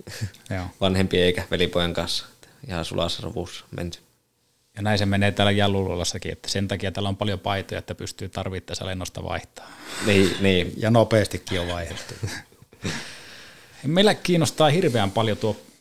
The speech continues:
Speaker 3: pesäpalloammattilaisuus. Otetaan pikku mainos tähän väliin ja käsitellään sen jälkeen, että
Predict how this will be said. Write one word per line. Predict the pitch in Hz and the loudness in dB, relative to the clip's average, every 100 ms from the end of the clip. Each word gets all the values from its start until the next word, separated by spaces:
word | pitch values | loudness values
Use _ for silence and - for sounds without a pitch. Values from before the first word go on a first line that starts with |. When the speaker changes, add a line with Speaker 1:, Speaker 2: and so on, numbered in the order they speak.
| - | -8
Speaker 3:
pesäpalloammattilaisuus. | 147 127 120 - 98 98 117 107 92 - 90 87 85 - - - - - - - | -4 -2 -2 -2 -2 -2 0 2 0 -4 -6 -4 -4 -8 -14 -16 -20 -20 -12 -4
Otetaan | 139 190 156 135 - - - - | 2 2 4 2 0 -12 -14 -8
pikku | 151 - | -8 -4
mainos | 131 143 117 92 | -2 0 0 -2
tähän | - 101 98 | -4 -2 -2
väliin | 87 87 90 | -4 -6 -8
ja | - - - | -10 -12 -6
käsitellään | - 143 117 110 107 | 0 0 0 0 0
sen | 113 | 0
jälkeen, | 101 92 - 92 | 0 0 -4 -8
että | - | -10